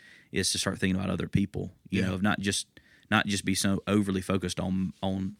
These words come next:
Speaker 1: 'cause I, I think we're all worried. We all have things that are going on, and, and saying, "How can I,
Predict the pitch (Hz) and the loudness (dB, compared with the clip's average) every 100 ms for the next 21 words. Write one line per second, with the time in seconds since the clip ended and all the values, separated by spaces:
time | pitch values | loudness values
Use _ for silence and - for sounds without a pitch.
0 | - 98 87 - - _ _ _ _ - | -6 -4 -4 -6 -10 _ _ _ _ -20
1 | - - - - _ _ 107 139 113 139 | -20 -20 -20 -20 _ _ -2 0 2 2
2 | 101 90 87 - 98 113 127 98 98 95 | 0 -2 -2 -2 2 2 2 -2 -4 -2
3 | 95 92 92 95 95 92 92 92 - - | 0 -2 -2 -2 0 -2 -4 -6 -10 -8
4 | 92 92 - - - - - _ - 98 | -4 -4 -6 -16 -20 -20 -20 _ -4 -2
5 | 92 95 - 101 101 110 117 104 98 92 | -2 -2 -2 0 0 0 2 2 2 0
6 | 92 | -2